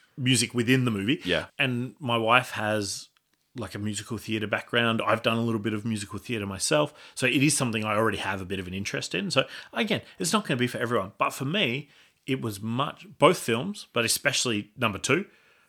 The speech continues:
Speaker 1: much more satisfying and well-crafted than I expected. Universal seems to put a lot of, uh, and I'm sure that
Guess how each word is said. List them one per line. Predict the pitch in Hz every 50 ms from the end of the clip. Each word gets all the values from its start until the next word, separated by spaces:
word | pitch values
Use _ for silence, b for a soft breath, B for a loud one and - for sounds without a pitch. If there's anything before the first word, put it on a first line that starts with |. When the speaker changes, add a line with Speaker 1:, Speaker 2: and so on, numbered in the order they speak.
| b b b
Speaker 1:
much | 131 117 117 110 104 - - - - - - -
more | 123 117 110 110 113 110 104 107 104
satisfying | - - - 123 113 113 113 - - - 107 104 104 101 101 101 101 101 101 98 98 101 104 -
and | - 101 101
well-crafted | 101 104 104 101 - - 107 101 98 87 - - - 101 98 92 92 - b b b b b b
than | 110 104
I | 107 101 95 95
expected. | 92 - - - 107 98 90 - - 98 90 92
Universal | - 131 135 165 175 156 131 127 147 151 - - 135 127
seems | - - - 131 127 120 -
to | -
put | 104 - - 123 113
a | 110
lot | 107 107 104 107 113 117
of, | 113 110 104 101 98 - - _ _ _ -
uh, | - 101 101 -
and | 117 104 107 104 - -
I'm | 107 101 92 87 87
sure | - - - 117 107 107
that | 95 95 95 92